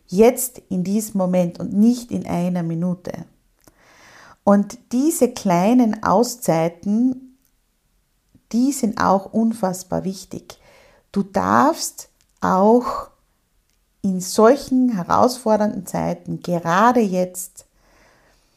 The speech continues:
in solchen herausfordernden Zeiten, dir auch bewusst Inseln schaffen, in denen du dich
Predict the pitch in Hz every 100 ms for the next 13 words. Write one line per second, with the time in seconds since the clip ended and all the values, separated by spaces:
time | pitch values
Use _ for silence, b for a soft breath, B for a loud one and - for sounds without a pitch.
0 | b - 190 - 214 226 220 202 170 185
1 | 180 196 185 185 175 - 170 180 180 180
2 | 180 b b b - 220 - 190 190 190
3 | 175 226 269 - - _ 247 254 247 202
4 | 170 - 170 165 - 185 240 302 - _
5 | b b b b b _ 214 208 190 196
6 | 240 262 247 220 240 247 247 247 254